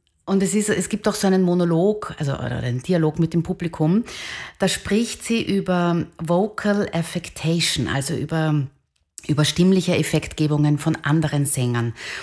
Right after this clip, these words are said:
Und es ist sehr amüsant, weil sie veräppelt dann ein bisschen den James Ingram und, und, äh, beschreibt ein bisschen, was der mit seiner Stimme macht. Und über die Cher macht sie sich ein bisschen lustig. Und dann kommt sie zu Michael McDonald, ähm,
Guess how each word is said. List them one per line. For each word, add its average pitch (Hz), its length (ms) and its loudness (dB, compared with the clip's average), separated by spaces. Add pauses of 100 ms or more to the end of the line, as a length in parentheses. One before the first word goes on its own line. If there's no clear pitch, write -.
(120)
Und 165 80 2
es 165 120 0
ist 185 160 -4
sehr 180 80 2
amüsant, 175 560 2
weil 170 120 2
sie 156 260 0 (220)
veräppelt 160 480 -2
dann 165 120 2
ein 160 80 2
bisschen 156 200 -4
den 156 160 0
James 156 340 -2
Ingram 180 680 2
und, 165 380 -2
und, 160 300 -2
äh, 143 440 -4 (320)
beschreibt 160 420 -2
ein 170 80 2
bisschen, 165 200 -2
was 165 160 -2
der 151 120 2
mit 160 140 2
seiner 175 220 0
Stimme 170 280 0
macht. 143 340 0
Und 170 100 0
über 165 120 -2
die 185 120 0
Cher 151 360 4
macht 151 240 0
sie 165 60 -4
sich 156 200 -4
ein 165 100 0
bisschen 165 200 -2
lustig. 165 420 -4 (440)
Und 180 160 0
dann 190 120 2
kommt 185 260 0
sie - 100 -8
zu - 120 0
Michael 160 340 0
McDonald, 165 720 0 (140)
ähm, 160 380 0